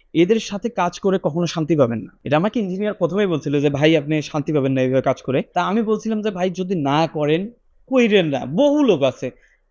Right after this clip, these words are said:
এক দেড় দুই লাখ টাকা আপনি ইনভেস্ট করতে পারেন না, তা আপনি কিসের ঘন্টার কন্ট্রাক্টর, ঘন্টার ইঞ্জিনিয়ার, আপনি কিসের কাজ করেন?" আমাদের তো এরকম পাঁচ দশ লাখ টাকা পড়ে থাকে বিভিন্ন সাইটে।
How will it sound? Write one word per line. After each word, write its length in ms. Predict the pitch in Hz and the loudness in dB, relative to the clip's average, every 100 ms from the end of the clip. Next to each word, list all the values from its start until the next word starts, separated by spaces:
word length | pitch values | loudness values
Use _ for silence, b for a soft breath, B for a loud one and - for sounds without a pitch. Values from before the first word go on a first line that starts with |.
| - | -2
এক 220 | 254 214 | -2 0
দেড় 140 | 254 | 0
দুই 220 | 202 233 226 | 0 0 0
লাখ 120 | 240 233 | 0 -4
টাকা 180 | 226 | -2
আপনি 200 | 202 214 | -2 -2
ইনভেস্ট 300 | 214 196 196 | -2 -2 -2
করতে 240 | - 196 202 | -4 -6 -2
পারেন 280 | 180 170 165 | 0 0 0
না, 120 | 165 | 0
তা 100 | 180 | -2
আপনি 180 | 185 185 | -4 -8
কিসের 280 | 196 202 | -6 -6
ঘন্টার 340 | 160 156 160 165 | -4 -2 0 0
কন্ট্রাক্টর, 480 | 156 131 - - - 170 | 0 0 -2 -6 -10 -4
ঘন্টার 320 | 156 156 175 | -2 0 0
ইঞ্জিনিয়ার, 480 | 156 143 131 131 - _ _ _ | 0 -4 -4 -8 -16 _ _ _
আপনি 160 | 151 170 | -10 -8
কিসের 300 | 214 233 202 | -4 -4 0
কাজ 220 | 185 - | -2 0
করেন?" 260 | 135 220 - _ _ _ _ | 0 0 -8 _ _ _ _
আমাদের 420 | 220 226 233 254 | -2 0 -2 -2
তো 100 | 262 | -4
এরকম 200 | 233 240 | -2 0
পাঁচ 160 | 202 202 | 0 0
দশ 200 | 196 190 | -2 -4
লাখ 140 | 180 | -4
টাকা 140 | 185 180 | -4 0
পড়ে 200 | 190 151 | 0 0
থাকে 180 | 139 | 0
বিভিন্ন 300 | 135 127 127 | 0 -2 -4
সাইটে। 280 | 117 - - | -6 -12 -18